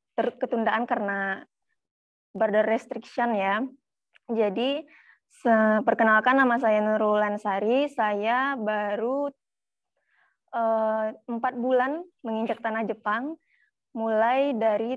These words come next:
tang-, eh, berangkat dari tanggal dua puluh lima Maret dua ribu dua puluh dua dan melakukan, eh, pelatihan di Gakko, pelatihan bahasa dan care worker selama satu bulan di Ibaraki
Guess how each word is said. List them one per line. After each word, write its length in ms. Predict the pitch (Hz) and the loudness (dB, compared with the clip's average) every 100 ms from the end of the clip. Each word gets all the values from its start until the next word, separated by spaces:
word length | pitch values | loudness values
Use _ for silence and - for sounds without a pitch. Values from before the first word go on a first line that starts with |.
| 254 | -6
tang-, 360 | - 220 220 220 | -6 -4 -6 -6
eh, 240 | - 226 | -2 0
berangkat 400 | 214 226 226 294 | 2 0 0 -2
dari 160 | 247 233 | -2 -2
tanggal 240 | 220 220 | -2 0
dua 80 | 214 | -2
puluh 160 | 214 214 | -4 -4
lima 160 | 214 | -2
Maret 200 | 208 208 | -4 -4
dua 120 | 208 | -4
ribu 200 | 208 202 | -4 -4
dua 120 | 202 202 | -4 -6
puluh 240 | 208 202 | -4 -4
dua 400 | 190 208 233 254 | -2 0 0 0
dan 240 | 220 214 | -2 -2
melakukan, 880 | 214 214 208 - 202 - 247 269 285 285 _ - _ _ - | -4 -6 -6 -8 -12 -8 -4 -2 -4 -6 _ -20 _ _ -4
eh, 200 | 208 202 | -2 0
pelatihan 640 | 220 214 220 269 247 240 233 | 0 2 0 0 0 0 -2
di 160 | 226 | -2
Gakko, 720 | 190 202 196 _ 226 254 311 | 0 0 0 _ -2 -2 -2
pelatihan 320 | 220 214 214 208 | -4 -4 -4 -2
bahasa 280 | 208 208 | -2 -2
dan 200 | 214 208 | -4 -4
care 160 | 214 214 | -4 -2
worker 560 | 202 208 - 240 277 302 _ _ _ | -2 -4 -2 -2 -2 -4 _ _ _
selama 320 | 240 214 220 | -6 -4 -4
satu 240 | 220 214 208 | -4 -4 -6
bulan 420 | 196 208 233 254 | -4 -2 -2 -4
di 140 | 233 | -6
Ibaraki 580 | 220 190 196 190 190 | -6 -2 -2 -4 -8